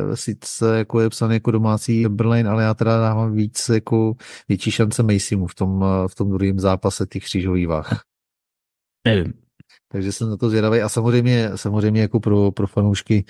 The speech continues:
Speaker 1: pro fanoušky doporučuji se koukat už od začátku, protože za prvý bude tam
Speaker 2: Ten
Speaker 1: Dan
Speaker 2: Whittaker.
Speaker 1: Aziz.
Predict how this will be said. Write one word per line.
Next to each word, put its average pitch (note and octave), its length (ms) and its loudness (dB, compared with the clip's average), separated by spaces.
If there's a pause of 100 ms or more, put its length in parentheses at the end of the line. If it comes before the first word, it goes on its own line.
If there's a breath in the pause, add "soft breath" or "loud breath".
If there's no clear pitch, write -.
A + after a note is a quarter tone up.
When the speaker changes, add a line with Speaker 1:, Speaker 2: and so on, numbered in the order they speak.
(220 loud breath)
Speaker 1:
pro G2 160 2
fanoušky G#2 1120 0
doporučuji G#2 720 0
se G#2 160 -2
koukat G#2 420 0
už G#2 320 -4
od G2 120 -2
začátku, G2+ 600 -2
protože G2 460 -2 (540 loud breath)
za B2 60 -2
prvý G#2 200 0
bude G#2+ 180 2
tam G#2 120 2
Speaker 2:
Ten G2+ 80 4
Speaker 1:
Dan G#2 80 2
Speaker 2:
Whittaker. G#2 360 -2
Speaker 1:
Aziz. G2 220 -2